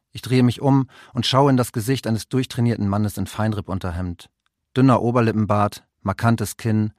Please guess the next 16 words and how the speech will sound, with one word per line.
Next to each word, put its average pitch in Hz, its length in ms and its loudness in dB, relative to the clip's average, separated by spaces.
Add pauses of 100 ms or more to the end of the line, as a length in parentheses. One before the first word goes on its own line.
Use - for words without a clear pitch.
(200)
Spanier 117 480 2
vielleicht 98 380 -2
oder 98 160 -2
Portugiese, 101 720 -4 (340)
ein 110 140 0
iberischer 107 500 2
Freddie 95 280 -4
Mercury. 90 540 -6 (600)
Er 90 100 0
entschuldigt 107 400 -2
sich 101 140 -4
auf 95 80 -4
Englisch, 98 540 -2 (180)
„My 101 200 2
fault, 80 360 -6
sweetie.“ 82 560 -12